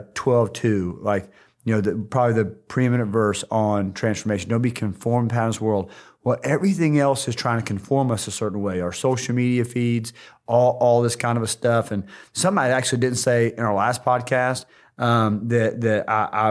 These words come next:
I wanna say, I think it matters here, is before, I think the term was sex sells.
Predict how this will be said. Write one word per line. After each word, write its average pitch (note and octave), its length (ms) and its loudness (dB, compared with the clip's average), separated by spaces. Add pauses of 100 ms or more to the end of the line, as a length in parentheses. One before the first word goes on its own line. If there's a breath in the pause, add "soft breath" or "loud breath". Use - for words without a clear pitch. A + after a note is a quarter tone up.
(140)
I A2+ 60 2
wanna A#2+ 260 2
say, A#2+ 160 0
I G#2+ 80 0
think A#2+ 180 -2
it A2 80 -2
matters A2 380 0
here, A#2+ 320 2
is A2 340 0 (300 soft breath)
before, C#3+ 760 2
I B2 100 0
think C3 220 -2
the A2+ 120 0
term B2 420 0
was A2+ 320 2
sex C3 400 0
sells. C3+ 540 2